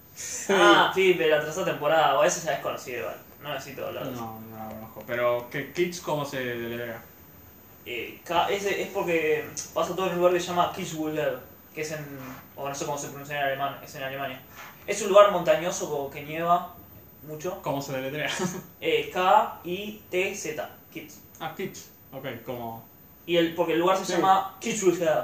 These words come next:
Speaker 3: ¿Y de
Speaker 2: No
Speaker 3: qué
Speaker 2: sé
Speaker 3: se
Speaker 2: cómo
Speaker 3: trata?
Speaker 2: se llama
Speaker 3: ¿De qué
Speaker 2: en alemán.
Speaker 3: se
Speaker 2: Kitzbühel.
Speaker 3: ¿Qué es? ¿De Netflix o de
Speaker 2: Es de Netflix.
Speaker 3: ¿Y de qué
Speaker 2: En
Speaker 3: se
Speaker 2: Netflix
Speaker 3: trata?
Speaker 2: es una temporada, tiene diez capítulos, no, perdón, tiene seis capítulos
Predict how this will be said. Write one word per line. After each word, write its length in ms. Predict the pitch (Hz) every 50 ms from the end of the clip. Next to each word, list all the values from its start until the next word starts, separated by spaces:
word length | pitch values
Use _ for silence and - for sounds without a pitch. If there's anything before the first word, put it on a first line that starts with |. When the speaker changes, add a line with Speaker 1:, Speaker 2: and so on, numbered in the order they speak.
| - - -
Speaker 3:
¿Y 40 | 143
de 60 | 131 131
Speaker 2:
No 60 | 143
Speaker 3:
qué 60 | 143
Speaker 2:
sé 80 | 165 165
Speaker 3:
se 60 | 156
Speaker 2:
cómo 60 | 151 147
Speaker 3:
trata? 160 | 143 143 -
Speaker 2:
se 60 | 151 151
llama 120 | 151 -
Speaker 3:
¿De 40 | 139 139
qué 60 | 143
Speaker 2:
en 60 | 156
alemán. 240 | 151 151 151 147 -
Speaker 3:
se 60 | - 254
Speaker 2:
Kitzbühel. 340 | 220 190 196 170 151 - - - -
Speaker 3:
¿Qué 160 | - 165 156 143
es? 80 | 127 123 -
¿De 60 | 175
Netflix 480 | - 151 180 180 - 214 180 143 127 123
o 120 | 120 120 120
de 80 | 120 120 117
Speaker 2:
Es 60 | 117
de 140 | 175 196 196
Netflix. 440 | 190 175 170 - 127 - - - - - - - - - - - -
Speaker 3:
¿Y 60 | 143
de 60 | 135 131
qué 60 | 139
Speaker 2:
En 40 | 147
Speaker 3:
se 60 | 170 175
Speaker 2:
Netflix 220 | 127 123 - 110
Speaker 3:
trata? 180 | - 120 - 185
Speaker 2:
es 160 | 185 - -
una 160 | 180 165 165
temporada, 800 | 170 175 170 170 190 208 226 254 262 247 233 233 240 262 - - - - - - - - - - - - - - - - - - - - -
tiene 200 | - 185 175 175
diez 140 | 175 180 175
capítulos, 720 | 180 175 175 175 247 226 - - 208 208 220 220 - - - - -
no, 120 | 175 175 175
perdón, 200 | 175 175 160 156
tiene 180 | 165 165 - -
seis 600 | - - - - - - 214 214 208 - - -
capítulos 460 | - 160 170 202 185 170 175 196 220